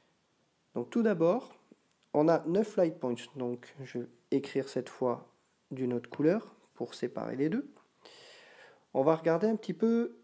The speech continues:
tout ce que l'on peut obtenir, euh, comme, euh, comme possibilité. Alors je vais pas retracer le cheminement, euh, d'un point blanc vers un point noir, on alterne à chaque fois.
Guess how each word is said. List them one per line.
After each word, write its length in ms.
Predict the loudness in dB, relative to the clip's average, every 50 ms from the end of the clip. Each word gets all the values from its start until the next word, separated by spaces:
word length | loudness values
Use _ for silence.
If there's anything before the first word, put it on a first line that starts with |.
| _ -6
tout 120 | -4 -4
ce 80 | -2 2
que 120 | 4 4
l'on 180 | 6 6 4 2
peut 220 | 0 0 0 2 2
obtenir, 720 | 0 0 0 0 0 2 2 2 2 0 0 -4 -10 -20 -20 _ _ -8 -6
euh, 120 | -6 -6 -6 2
comme, 280 | 4 6 6 6 4 2
euh, 920 | 0 -2 -2 -2 -2 -2 -2 -2 -4 -4 -6 -6 -8 -8 -8 -8 -10 -12 -14 -16 _ _ _ _ _ _ _ _ _ _ _ -2
comme 200 | 0 0 0 0
possibilité. 840 | -2 -2 -2 -4 -6 -6 -6 -6 -6 -6 -2 0 0 0 0 -2 -8 -20 _ _ _ _ _ _ _ _ _ _ _ _ _ _ _ _ _ _ -20 -20 -16
Alors 200 | -12 -10 -8 -8
je 100 | -6 -4
vais 100 | -4 -2
pas 360 | 2 2 2 4 4 2 0
retracer 720 | 2 0 0 0 2 0 0 0 0 0 0 2 2 2 2
le 140 | 2 2 0
cheminement, 640 | 0 0 0 0 2 2 2 2 2 2 2 0 -4 -8 -16 -20 -20 -20 -20 _ _ -6
euh, 240 | -2 0 2 2 2
d'un 200 | 4 4 4 4
point 240 | 4 2 2 2 4
blanc 300 | 4 4 2 2 2 0
vers 200 | 0 0 0 0
un 100 | -2 -4
point 260 | -4 -4 -2 -2 0
noir, 520 | 0 2 2 2 2 2 2 0 -2 -4 -6
on 160 | -4 -2 0
alterne 400 | 0 -2 -2 -2 -4 -2 -2 -4
à 40 | -4
chaque 220 | -4 -6 -8 -8
fois. 440 | -6 -2 0 2 2 2 0 -4 -10